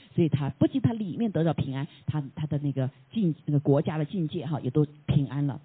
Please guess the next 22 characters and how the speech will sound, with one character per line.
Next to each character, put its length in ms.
因 60
为 80
仇 180
敌 180
这 80
个， 180
呃， 140
攻 160
击 60
他 120
们 100
的 60
敌 100
人 280
被 120
打 180
败 200
了。 120
哈 80
利 80
路 60
亚！ 220